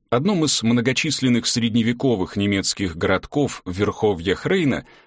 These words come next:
нам попался весьма распространённый в Европе типаж. Английский турист, до глубины души поражённый и возмущённый тем, что эти европейцы не понимают тонкостей английского языка.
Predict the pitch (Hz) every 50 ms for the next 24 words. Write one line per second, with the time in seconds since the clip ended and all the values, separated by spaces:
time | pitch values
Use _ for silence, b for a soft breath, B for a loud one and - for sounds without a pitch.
0 | b b - 185 208 202 185 - 143 135 - 185 180 139 - - 160 147 120 -
1 | - 101 104 120 117 - - 147 170 156 139 - - - 117 107 - - 113 107
2 | 104 120 127 123 120 113 113 113 98 82 87 90 98 95 82 90 101 95 - -
3 | 95 - - - - - - 90 73 - - - - - _ _ _ _ _ -
4 | 87 92 92 87 107 123 135 131 117 - - - 101 92 82 - - 101 104 156
5 | 190 175 - - - _ _ _ _ _ _ - 85 82 101 95 95 123 143 139
6 | 139 185 196 202 156 147 165 143 - - - 135 117 - - - 175 - 87 87
7 | 82 90 127 156 160 139 113 95 80 80 - - - 135 123 120 135 120 107 120
8 | 131 135 123 - - - 147 135 117 95 87 85 85 80 - - 165 170 139 110
9 | - - - 104 95 b b b b _ _ - 165 151 135 - - 113 101 95
10 | 98 110 98 - - 95 - - 202 214 196 165 139 - - - 123 92 b b
11 | b b b b - 123 131 - 135 123 117 123 147 170 165 143 123 - - -
12 | - 135 139 135 123 123 - 110 - - - - 120 113 - - 104 101 98 87
13 | 87 90 101 95 - - - - 92 87 92 82 90 82 80 90 90 - - 67
14 | -